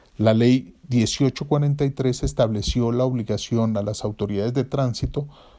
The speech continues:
de ofrecer mecanismos de comparecencia virtual. En fin, este es un avance importante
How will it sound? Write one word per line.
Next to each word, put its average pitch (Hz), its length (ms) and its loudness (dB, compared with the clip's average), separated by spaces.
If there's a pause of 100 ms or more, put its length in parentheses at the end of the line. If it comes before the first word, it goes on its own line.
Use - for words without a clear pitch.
(160)
de 123 60 2
ofrecer 117 480 0
mecanismos 131 840 0
de 107 120 -4
comparecencia 107 720 0
virtual. 101 420 -2 (960)
En 135 180 4
fin, 180 380 4 (320)
este 139 260 2
es - 100 2
un 156 80 -6
avance 151 460 0
importante 143 880 0